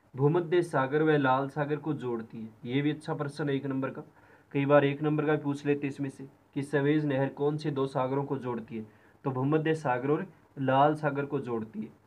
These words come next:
अगर विश्व के मानचित्र में इनकी स्थिति देखें तो भूमध्य सागर अफ्रीका और यूरोप के बीच है और लाल सागर अफ्रीका और एशिया के बीच। तो ये सवेज नहर मिस्र में जो अफ्रीका महाद्वीप का देश है, काहिरा जिसकी राजधानी है,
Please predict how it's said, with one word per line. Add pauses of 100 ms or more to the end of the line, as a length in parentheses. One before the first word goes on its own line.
(120)
अगर
विश्व
के
मानचित्र
में
इनकी
स्थिति
देखें (640)
तो
भूमध्य
सागर
अफ्रीका
और
यूरोप
के
बीच
है (520)
और
लाल
सागर
अफ्रीका
और (300)
एशिया
के
बीच। (920)
तो (240)
ये
सवेज
नहर
मिस्र
में
जो
अफ्रीका
महाद्वीप
का
देश
है, (200)
काहिरा
जिसकी
राजधानी
है,